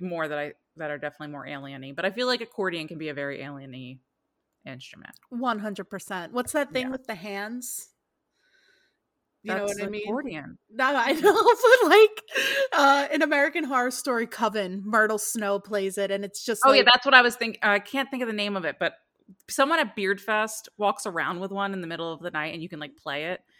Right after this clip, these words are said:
Speaker 2: Oh, that's
Speaker 1: Uh,
Speaker 2: cool.
Speaker 1: but I can't think of the fucking name of it.
Speaker 2: I'm excited for Beard Fest, too. We have so much going on this year. It's, like, really
Speaker 1: Yeah.
Speaker 2: wild. I'm very excited.
Speaker 1: Yes.
Speaker 2: But, uh,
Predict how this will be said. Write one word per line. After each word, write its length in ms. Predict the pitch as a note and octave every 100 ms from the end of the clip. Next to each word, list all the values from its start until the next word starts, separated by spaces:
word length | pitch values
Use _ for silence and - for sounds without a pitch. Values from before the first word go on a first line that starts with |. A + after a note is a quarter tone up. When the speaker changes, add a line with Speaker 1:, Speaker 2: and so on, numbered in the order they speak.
| _
Speaker 2:
Oh, 140 | G#3
that's 200 | G3 G#3
Speaker 1:
Uh, 60 | D#3+
Speaker 2:
cool. 260 | - G3 - _ _ _
Speaker 1:
but 80 | -
I 80 | G#3
can't 260 | A#3 A#3
think 140 | G3+ E3
of 40 |
the 60 | D#3
fucking 320 | - D3+ -
name 220 | - -
of 60 | B1 -
it. 60 | - -
Speaker 2:
I'm 80 | A3
excited 400 | A#3+ F#3 F3+ F3+
for 120 | F#3+
Beard 280 | F3+ F3 F3
Fest, 300 | F#3 F#3 -
too. 140 | G3
We 80 | G#3+
have 100 | D4
so 220 | - G#3
much 300 | G3 G3 -
going 280 | G#3 F#3 F#3
on 220 | F3 F3+
this 240 | G#3 G#3 A#3
year. 240 | A3 A3
It's, 220 | G3+ -
like, 420 | F3 D#3+ F#3 - - _ _ _ _
really 260 | - G3 F3+
Speaker 1:
Yeah. 40 | F3+
Speaker 2:
wild. 500 | E3+ E3+ G3 G#3 G3+ A3+
I'm 80 |
very 240 | G3 F#3 F3
excited. 520 | - - - - F#3 _ - - - -
Speaker 1:
Yes. 320 | - - - _ _
Speaker 2:
But, 220 | B3 B3
uh, 420 | B3 B3 B3 B3